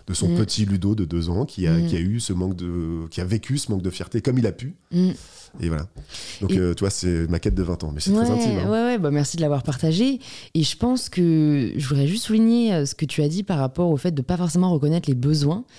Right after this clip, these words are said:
Speaker 2: parce que ça me parle, et j'ai vécu ça aussi, euh, plusieurs reprises avec mes parents. Et, et, et en fait, je le dis à tous les parents ou futurs parents,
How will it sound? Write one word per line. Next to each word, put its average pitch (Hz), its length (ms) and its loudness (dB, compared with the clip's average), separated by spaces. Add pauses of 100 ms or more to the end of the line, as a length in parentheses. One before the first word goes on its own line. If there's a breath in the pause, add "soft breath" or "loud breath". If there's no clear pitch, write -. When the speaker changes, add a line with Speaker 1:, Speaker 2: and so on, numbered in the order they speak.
(240 loud breath)
Speaker 2:
parce - 100 -10
que - 60 -6
ça 139 120 0
me 131 60 4
parle, 196 320 0
et - 140 -2
j'ai 131 140 2
vécu 139 280 -2
ça 151 200 0
aussi, 214 380 0
euh, - 240 -2
plusieurs 139 300 -4
reprises 214 280 -2
avec 151 120 0
mes 135 100 2
parents. 185 300 -2 (560 loud breath)
Et, 147 180 4
et, 143 640 2
et 139 80 2
en 135 80 0
fait, 240 180 -2
je 147 60 -2
le 143 80 2
dis 185 160 2
à 135 80 0
tous - 200 -10
les 185 120 2
parents 180 280 0
ou 165 60 2
futurs - 320 -4
parents, 190 380 0